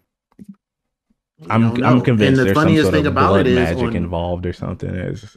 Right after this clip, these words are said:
Speaker 1: only, the funny thing about it is, you know, he went to YouTube, and I feel like his content has kinda toned down a little bit. He can't be that flamboyant,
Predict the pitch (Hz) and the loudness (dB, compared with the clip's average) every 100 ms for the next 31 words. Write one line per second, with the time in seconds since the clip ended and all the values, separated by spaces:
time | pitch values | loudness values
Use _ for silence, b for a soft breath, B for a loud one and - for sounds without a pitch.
0 | - 147 165 123 120 120 151 139 139 127 | -6 -4 -4 -4 -4 -2 -2 -2 -2 -2
1 | 107 151 233 104 110 110 104 117 117 104 | -2 -4 -4 -4 -4 -6 -6 -6 -4 -6
2 | 104 139 139 127 104 101 170 - 113 110 | -6 -4 -6 -6 -8 -6 -8 -4 -4 -4
3 | 107 98 110 117 135 123 113 104 - B | -6 -10 -12 -8 -6 -6 -6 -8 -12 B
4 | B _ _ _ _ _ _ _ _ _ | B _ _ _ _ _ _ _ _ _
5 | _ _ _ _ _ _ _ 120 123 - | _ _ _ _ _ _ _ -4 -4 -4
6 | 131 156 - 127 107 113 - 127 98 - | -6 -6 -4 -6 -6 -10 -8 -6 -6 -8
7 | 120 123 120 101 113 135 139 143 131 143 | -6 -4 -6 -6 -6 -6 -6 -6 -6 -6
8 | 139 - 107 - 135 104 117 120 107 90 | -6 -12 -10 -6 -6 -6 -4 -4 -6 -8
9 | - 120 117 107 120 120 120 | -6 -4 -4 -4 -2 -2 -4